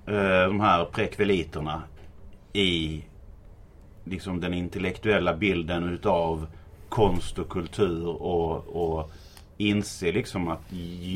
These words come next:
ja, men jag kan ju inte säga till George Lucas just att han inte får leka med mina leksaker, för det är ju han som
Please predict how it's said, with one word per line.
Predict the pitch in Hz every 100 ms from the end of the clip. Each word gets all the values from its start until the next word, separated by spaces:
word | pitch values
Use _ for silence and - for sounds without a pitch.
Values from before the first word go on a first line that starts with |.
| 107
ja, | 110 107 - 139 196
men | 175 165 156 147 - - - - - - - - - -
jag | 156 139 143
kan | 202 131
ju | 139
inte | 190 165
säga | - 143
till | 143 135 107
George | 127 113 - 160
Lucas | 143 - 185 196
just | 151 98
att | 104
han | 101 98
inte | 95 92
får | -
leka | 95 101
med | 92
mina | 90 85
leksaker, | 87 85 104 82 -
för |
det | 107
är |
ju | 107
han | 113
som | 101 101